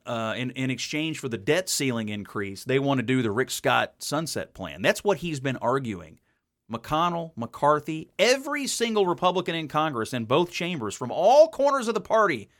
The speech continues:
has said, "No, this might be the only unifying thing right now in America." Everybody is universally against what Rick Scott wants to do. Both parties, everybody doesn't wanna do this.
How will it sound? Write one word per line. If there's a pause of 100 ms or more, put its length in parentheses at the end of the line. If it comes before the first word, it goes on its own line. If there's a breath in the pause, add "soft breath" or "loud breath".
(300)
has
said,
"No,
this
might
be
the
only
unifying
thing
right
now
in
America."
Everybody
is (260 soft breath)
universally
against
what
Rick
Scott
wants
to
do.
Both
parties, (100)
everybody
doesn't
wanna
do
this.